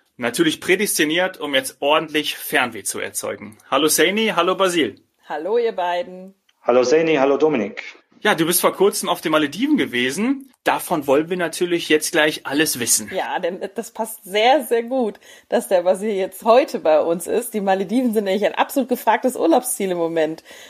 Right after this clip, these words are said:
Speaker 2: Wir sehen die Malediven im Moment ganz oben in unseren Buchungszahlen. Also es ist eins der top nachgefragtesten Reiseziele, an vielen Tagen sogar das Nummer eins Reiseziel in diesem Winter. Also das war sonst nicht so. Natürlich haben wir uns alle mal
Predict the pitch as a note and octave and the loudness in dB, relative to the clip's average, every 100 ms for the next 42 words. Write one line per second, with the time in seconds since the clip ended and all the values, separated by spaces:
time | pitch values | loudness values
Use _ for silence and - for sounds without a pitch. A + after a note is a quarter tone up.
0 | _ G#3 F#3 F#3+ B3 E4 C4 A#3 G3+ F#3+ | _ -4 0 4 4 4 4 2 2 2
1 | F#3 F#3 B3 C4 A3+ F3+ F3 F#3+ G3+ G3 | -2 0 0 2 2 0 0 -2 -2 0
2 | G#3+ D#4 - - G#4 B3 A3+ F#3+ G#3 G3+ | 0 0 -4 0 2 4 2 0 -2 -2
3 | F#3+ G3+ G#3+ - D#3+ C#3+ - E3+ F3 - | -4 -4 -4 -4 -2 -2 -2 -4 -4 -6
4 | A3 - F#3+ G#3 G#3+ - G3 F#3+ - _ | -8 -2 0 0 -4 2 2 2 -8 _
5 | - - E4 - _ A3 G#3 C4+ - - | -14 0 0 -2 _ 0 0 0 -4 -2
6 | G3+ G3+ A3+ G#3 E3+ E3 B3+ B3+ B3+ A#3+ | 0 0 -4 -6 0 2 2 0 2 4
7 | A#3 - - F#3+ G3+ - - C4+ D4 B3+ | 4 2 -2 -2 -2 -8 -2 2 2 2
8 | A3+ A#3 A3 G3+ F#3+ F#3 - C4 - A#3+ | 4 2 2 2 2 2 -2 -2 -2 -2
9 | A#3 A3 G3 - A3+ - F3+ G3+ G3+ G3 | -2 -2 -4 -4 -6 -2 0 2 -2 -8
10 | G#3 G3 G3 - - - A3+ A3+ A3 G3+ | -4 -4 -6 -18 -14 -2 0 2 0 0
11 | G#3+ F3+ F3+ F3+ D3 D#3+ - B3+ C4 A#3+ | 0 0 0 -2 -2 0 0 2 2 4
12 | G#3+ G3+ - A#3+ D4 - D#4 D#4+ - - | 2 2 0 -2 -2 -2 0 -2 -6 -12
13 | F3+ F3+ G#3+ G#3+ A3 G3+ F#3 F#3 - G3 | -4 2 2 2 -2 -2 -4 -4 -4 0
14 | A3+ G3+ G3 G3 | 0 4 4 4